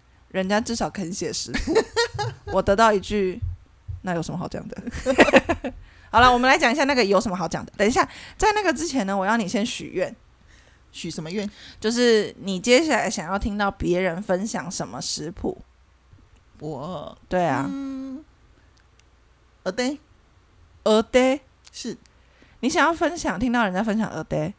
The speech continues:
Speaker 2: 对。
Speaker 1: 你本身会做这个东西吗？
Speaker 2: 嗯，不是很会，但是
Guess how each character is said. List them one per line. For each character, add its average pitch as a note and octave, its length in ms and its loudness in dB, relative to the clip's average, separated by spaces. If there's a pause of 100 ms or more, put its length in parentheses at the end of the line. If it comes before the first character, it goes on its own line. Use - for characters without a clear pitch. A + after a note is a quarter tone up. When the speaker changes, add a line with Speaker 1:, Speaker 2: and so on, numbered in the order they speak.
(200)
Speaker 2:
对。 E3+ 300 -8
Speaker 1:
你 A#3 100 -4
本 C#4 160 4
身 A#3 160 2
会 B3+ 80 4
做 G#3 160 2
这 F#3+ 80 0
个 F3 80 2
东 E3+ 200 -4
西 F#3 120 -8
吗？ E3+ 260 -4 (480)
Speaker 2:
嗯， F3+ 600 -10 (680)
不 B3 120 -6
是 E4 220 -4
很 F3 320 -8
会， F#3+ 340 -6
但 A#3 180 -2
是 A3 440 -8